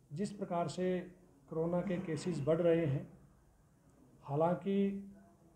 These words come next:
हमारे कैथल ज़िले में स्थिति सामान्य है, लेकिन फिर भी कोई भी ऐसी परिस्थिति उत्पन्न न हो जिससे स्थिति अनियंत्रित हो। इस सोच को लेकर के माननीय मुख्यमंत्री श्री मनोहर लाल जी ने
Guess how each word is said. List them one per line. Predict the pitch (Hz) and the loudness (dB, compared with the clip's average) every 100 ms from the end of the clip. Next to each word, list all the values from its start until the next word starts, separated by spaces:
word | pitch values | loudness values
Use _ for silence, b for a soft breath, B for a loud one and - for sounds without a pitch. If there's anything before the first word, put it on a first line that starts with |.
| - _ _ _ _ _ - | -20 _ _ _ _ _ -6
हमारे | 156 175 185 | 0 2 4
कैथल | 175 - 202 | 2 0 0
ज़िले | 185 185 | 2 2
में | 185 190 190 - - - _ _ _ - _ - - - | 2 0 -4 -8 -18 -20 _ _ _ -20 _ -20 -20 -20
स्थिति | - - 175 196 190 175 | -16 -10 -4 0 0 -2
सामान्य | - 147 160 180 190 | -4 0 2 4 4
है, | 147 190 - - - _ - | 2 -2 -10 -20 -20 _ -6
लेकिन | 185 180 214 | -4 -2 -2
फिर | - 220 | 2 2
भी | 185 180 131 - - - _ _ _ _ - _ - | 6 4 2 -6 -18 -20 _ _ _ _ -20 _ 0
कोई | 202 226 214 | 6 8 8
भी | 233 | 8
ऐसी | 208 - 214 | 8 6 -4
परिस्थिति | 185 151 - 185 208 196 | -4 -6 -6 -6 -2 -2
उत्पन्न | - - 175 165 | -2 -2 0 0
न | 160 | 2
हो | 151 180 165 | 2 0 -2
जिससे | 160 - 185 | -8 -6 -6
स्थिति | 139 - 170 180 175 139 - - 175 | -6 -8 -6 -2 -2 -4 -10 -12 -2
अनियंत्रित | 175 170 156 147 185 - | 0 2 2 0 -4 -4
हो। | 147 196 - - - - - - - - - - - - - | -6 -6 -14 -20 -20 -20 -20 -20 -20 -20 -20 -20 -20 -14 -8
इस | 190 - | -6 0
सोच | 185 185 | 0 2
को | 196 | 0
लेकर | 175 170 175 | 0 0 0
के | 175 180 | -2 -2
माननीय | 160 160 175 | -2 -2 -2
मुख्यमंत्री | 156 - 170 160 151 151 | -2 -6 -6 -6 -6 -8
श्री | 160 151 | -6 -2
मनोहर | 147 139 165 | 0 0 0
लाल | 165 156 | 0 0
जी | 160 | -2
ने | 175 | -6